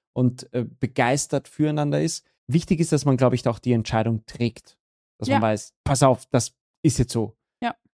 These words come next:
Speaker 1: Und ich lieb dich, aber genau, Thema X Y.
Speaker 2: Und es ist nicht leicht, es hat niemand gesagt, dass es leicht ist. Das ist genau wie, was wir vorhin gesagt haben, heute zu daten, überhaupt mal jemanden zu finden,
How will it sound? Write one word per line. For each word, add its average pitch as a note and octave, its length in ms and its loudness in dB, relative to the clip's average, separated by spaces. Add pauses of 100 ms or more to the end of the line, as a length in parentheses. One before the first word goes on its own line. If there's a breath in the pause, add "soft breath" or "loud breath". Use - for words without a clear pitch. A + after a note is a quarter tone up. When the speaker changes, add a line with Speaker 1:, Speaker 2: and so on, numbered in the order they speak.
(140)
Speaker 1:
Und B2+ 140 6
ich - 300 -2
lieb E3 180 4
dich, D3 300 0
aber B2 440 2 (540)
genau, G#2 380 -4
Thema B2+ 260 2
X - 180 -4
Y. - 480 -12 (140)
Speaker 2:
Und C4 100 4
es C#4+ 100 -2
ist F4+ 100 -4
nicht F#4+ 160 -4
leicht, C4+ 240 0
es A#3 80 -8
hat A#3+ 100 -4
niemand B3+ 280 -2
gesagt, A3+ 220 -10
dass G#3+ 60 -8
es G3+ 120 -10
leicht G3 280 -4
ist. G3 140 -12
Das G3 80 -6
ist G3 120 -12
genau G3+ 340 -4
wie, G#3+ 120 -4
was G3+ 160 -6
wir G3 80 -16
vorhin G#3 220 -4
gesagt G3 280 -8
haben, G3+ 280 -2 (500 soft breath)
heute G3+ 360 2
zu G#3 120 -6
daten, F#3+ 560 -4 (160)
überhaupt G3 400 0
mal G3+ 100 -2
jemanden G3 280 -4
zu G3 100 -10
finden, G3 680 -4